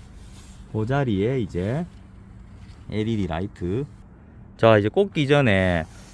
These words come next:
이제 라이트를 보면 이제 브라켓이 돼 있습니다. 요거를 이렇게, 요렇게 당기면 빠지는데 요 브라켓 먼저 여기 홀 있는 데다가 끼워 놓고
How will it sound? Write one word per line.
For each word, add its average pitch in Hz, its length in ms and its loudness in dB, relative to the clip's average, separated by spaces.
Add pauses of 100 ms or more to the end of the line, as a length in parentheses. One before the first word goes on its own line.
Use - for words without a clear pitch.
(140)
이제 101 100 0
라이트를 135 420 4
보면 113 280 4
이제 90 120 2
브라켓이 110 580 2
돼 95 140 4
있습니다. 82 640 -4 (1080)
요거를 113 340 4
이렇게, 110 260 2 (380)
요렇게 113 200 0
당기면 156 200 4
빠지는데 110 680 2 (380)
요 110 120 6
브라켓 127 460 4
먼저 139 600 4 (1160)
여기 113 420 2 (840)
홀 165 200 2
있는 113 240 -4
데다가 98 580 -4 (500)
끼워 185 240 0
놓고 110 480 -4